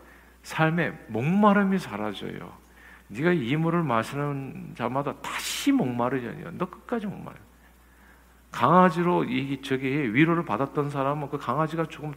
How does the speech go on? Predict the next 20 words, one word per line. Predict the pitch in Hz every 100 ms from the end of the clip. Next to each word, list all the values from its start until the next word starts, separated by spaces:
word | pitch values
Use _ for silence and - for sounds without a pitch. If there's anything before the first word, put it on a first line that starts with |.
| -
또 | 294 311
강아지를 | - 165 175 190 214
사더라고. | - - - 87 - - - - - - - _ - - - - _ - - - - - _ - - -
그러니까 | 151 175 180 - - - -
난 | 107 143
잘 | - 151
모르겠어요, | 160 156 135 98 - - 113 120
세상. | - 131 131 107
이, | 135 143
다 | - - 180
이런 | 190 185 180
세상인지다 | 160 151 151 135 120 120
보니까 | 110 104 - 151 - - - - - - - - -
정말 | 151 175 -
두 | - 139
눈 | 170
가진 | 170 147 147
사람이 | 139 131 135
헷갈려, | 160 - 175 123
자꾸. | - - -